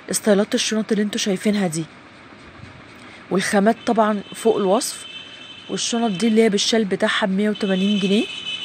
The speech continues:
بصوا، هتلا-، هتدخلوا من عند الح-، الحناوي، محل الحناوي اللي هو من شارع المعز.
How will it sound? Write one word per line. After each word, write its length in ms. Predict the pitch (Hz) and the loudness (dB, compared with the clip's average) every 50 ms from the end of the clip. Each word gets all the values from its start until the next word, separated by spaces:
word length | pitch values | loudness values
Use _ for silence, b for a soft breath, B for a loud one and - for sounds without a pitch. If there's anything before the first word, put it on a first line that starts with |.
| - - - - - - - - - - - - - - | -10 -10 -12 -12 -14 -14 -14 -14 -16 -16 -16 -8 -6 -4
بصوا، 340 | 208 - - - 226 214 202 | -2 -2 0 0 0 0 0
هتلا-، 180 | 185 - 190 | 0 0 0
هتدخلوا 680 | 185 185 - - 180 - - - 233 220 226 226 214 202 | 0 0 -2 -6 -8 -8 -2 0 2 4 4 4 2 2
من 140 | 185 185 175 | 0 -2 -2
عند 320 | 180 165 185 202 208 190 | -2 0 0 0 -2 -2
الح-، 560 | 208 190 190 - - 185 185 - - - - - | -4 -6 -6 -6 -6 -6 -4 -4 -4 -4 -4 -6
الحناوي، 640 | 175 - - - 190 180 180 190 196 196 220 269 - - - - - - - - - - - - - - - | -4 -4 -2 -2 0 2 4 4 4 4 4 2 -2 -6 -12 -20 -18 -16 -16 -16 -16 -16 -18 -18 -12 -6 -4
محل 300 | 185 - - 220 220 214 | -2 0 2 2 2 2
الحناوي 440 | 208 196 - 196 185 185 202 220 220 | 0 0 -2 0 2 2 4 4 4
اللي 100 | 196 208 | 4 4
هو 80 | 214 | 2
من 140 | 208 196 175 | 2 0 0
شارع 280 | - 220 208 214 202 190 | 0 0 0 0 0 0
المعز. 600 | 185 175 170 170 175 214 247 - - - - - | 0 -2 -2 0 0 0 -2 -2 -4 -8 -8 -10